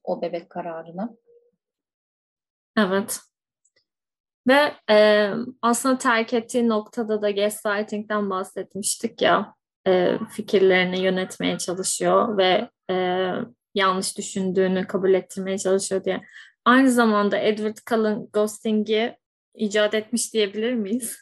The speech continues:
Speaker 2: <laughs> Kelimenin tam anlamıyla.
Speaker 1: <laughs>
Speaker 2: Kendini tehlikeye attığı sırada böyle hayalet gibi gözüküyor,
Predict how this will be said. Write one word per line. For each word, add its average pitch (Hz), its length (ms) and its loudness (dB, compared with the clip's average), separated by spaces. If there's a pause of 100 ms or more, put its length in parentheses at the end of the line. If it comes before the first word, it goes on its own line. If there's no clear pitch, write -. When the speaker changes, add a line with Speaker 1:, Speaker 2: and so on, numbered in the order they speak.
(240)
Speaker 2:
<laughs> - 440 -20
Kelimenin 294 480 2
tam 269 140 2
anlamıyla. 226 600 2
Speaker 1:
<laughs> 311 320 -4
Speaker 2:
Kendini 320 580 -2
tehlikeye 330 560 0
attığı 302 500 -2
sırada 269 420 -4
böyle 277 200 0
hayalet 285 480 -2
gibi 277 220 -4
gözüküyor, 277 560 -2